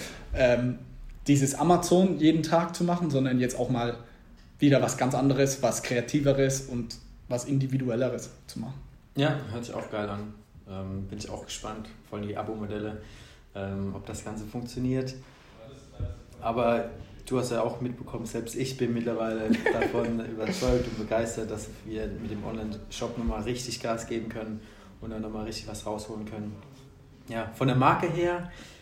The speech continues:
Speaker 2: ähm, da bin ich super gespannt, was wir dieses Jahr erreichen können. Mit jetzt einem, mit dem Josh an Bord,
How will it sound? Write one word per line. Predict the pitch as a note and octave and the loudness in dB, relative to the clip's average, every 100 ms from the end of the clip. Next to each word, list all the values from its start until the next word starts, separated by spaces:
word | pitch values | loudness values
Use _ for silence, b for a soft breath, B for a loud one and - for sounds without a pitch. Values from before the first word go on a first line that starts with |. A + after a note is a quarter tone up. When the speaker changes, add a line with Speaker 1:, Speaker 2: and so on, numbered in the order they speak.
| B B - - | B B -12 -4
Speaker 2:
ähm, | A#2+ A#2+ A#2+ A#2+ A#2+ A#2+ A#2+ A#2+ A#2+ - - - - - - - | -2 -2 -2 -2 -4 -6 -6 -8 -10 -14 -20 -20 -20 -20 -18 -4
da | A2 | 0
bin | A2+ C3 | 2 2
ich | B2+ | 0
super | - D#3+ D3+ | -2 -2 -2
gespannt, | C3+ - C3 B2 | -4 -4 -2 -2
was | A#2 | -4
wir | A#2+ | -4
dieses | A2+ A2 | -4 -6
Jahr | G#2+ | -4
erreichen | G#2+ A2 A#2 | -4 -4 -6
können. | A#2+ A#2 B B B - | -6 -8 B B B -8
Mit | A#2 | -4
jetzt | A#2 A2+ A#2 | -4 -4 -6
einem, | A2 A2 A2+ | -6 -6 -6
mit | A2 | -6
dem | G#2+ | -6
Josh | G#2+ B2+ - | -4 -4 -4
an | A#2+ B2 | -6 -4
Bord, | A#2 A#2 A2+ | -2 -2 -2